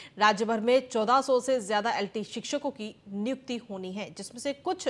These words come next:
शिक्षकों को आज खुद मुख्यमंत्री पुष्कर सिंह धामी ने नियुक्ति पत्र दिए। ये तस्वीरें आपको दिखा रहे हैं। मुख्यमंत्री आवास पर ही आज इस रोजगार मेले का आयोजन किया गया, जहां पर एलटी चयनित अभ्यर्थियों को मुख्यमंत्री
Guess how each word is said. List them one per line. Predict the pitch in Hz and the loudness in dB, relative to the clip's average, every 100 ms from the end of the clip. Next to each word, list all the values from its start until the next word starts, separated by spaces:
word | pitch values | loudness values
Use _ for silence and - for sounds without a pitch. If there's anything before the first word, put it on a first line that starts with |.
| - | -6
शिक्षकों | - 226 240 254 | -8 -8 -6 -6
को | 277 | -4
आज | - 208 202 214 214 - - - | 0 0 0 -4 -10 -18 -20 -2
खुद | 359 330 277 | 0 2 0
मुख्यमंत्री | 262 254 277 262 294 | -2 -2 -2 -2 -4
पुष्कर | 294 330 - 311 | -4 -6 -4 -6
सिंह | 302 254 | -4 -6
धामी | 214 226 233 | -4 -4 -2
ने | 240 | -4
नियुक्ति | 233 226 226 | -2 -4 -4
पत्र | 214 196 - 165 | -8 -8 -8 -10
दिए। | 156 127 - - - - | -10 -16 -18 -20 -16 -4
ये | 277 | -2
तस्वीरें | 311 294 339 285 | 0 0 4 4
आपको | - 190 | 4 -4
दिखा | 185 175 | -4 -4
रहे | 185 | -4
हैं। | |
मुख्यमंत्री | 220 311 311 330 | -6 -6 -4 0
आवास | 285 254 302 - | 2 4 2 0
पर | 262 | -4
ही | 226 | 0
आज | 262 254 233 | 2 2 0
इस | 240 220 165 - - 262 | -8 -8 -10 -14 -8 0
रोजगार | 285 226 302 285 | 0 6 4 6
मेले | 254 233 | 4 2
का | 240 233 233 - - | 2 0 0 -16 -2
आयोजन | 214 226 311 311 | 2 4 2 0
किया | 311 294 | 4 4
गया, | 277 285 | 6 4
जहां | 233 240 233 226 | 4 0 0 2
पर | 247 233 226 226 - - _ _ _ _ 220 | 2 4 4 0 -4 -18 _ _ _ _ 0
एलटी | 240 320 320 | 2 2 0
चयनित | 294 277 277 | 4 4 2
अभ्यर्थियों | 220 254 254 254 | 0 0 2 0
को | 247 247 262 254 - | 2 2 2 -4 -10
मुख्यमंत्री | 208 - 247 226 240 262 | -8 -4 -4 -4 -4 -4